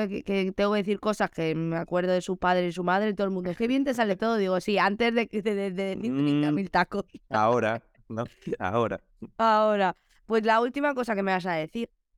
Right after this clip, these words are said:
Speaker 1: ¿qué cambiarías de la educación y qué añad-, eh, en plan, qué quitarías de la educación y qué añadirías? Del sistema tradicional.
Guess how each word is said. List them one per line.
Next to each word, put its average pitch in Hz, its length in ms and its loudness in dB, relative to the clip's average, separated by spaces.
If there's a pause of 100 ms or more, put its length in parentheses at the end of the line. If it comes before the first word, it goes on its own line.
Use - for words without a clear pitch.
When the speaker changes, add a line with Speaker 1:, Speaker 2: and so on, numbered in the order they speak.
Speaker 1:
¿qué 247 520 2
cambiarías 190 600 0
de 170 120 -4
la 165 80 -2
educación 196 680 -2
y 160 120 -8
qué - 80 -6
añad-, 170 340 -4
eh, 165 240 -6
en 180 200 -6
plan, 180 160 2
qué 202 140 -4
quitarías 196 460 0
de 180 80 -2
la 170 100 0
educación 165 560 -4
y - 100 -12
qué - 80 -4
añadirías? 160 680 -6 (1600)
Del 185 160 2
sistema 175 360 0
tradicional. 156 640 -4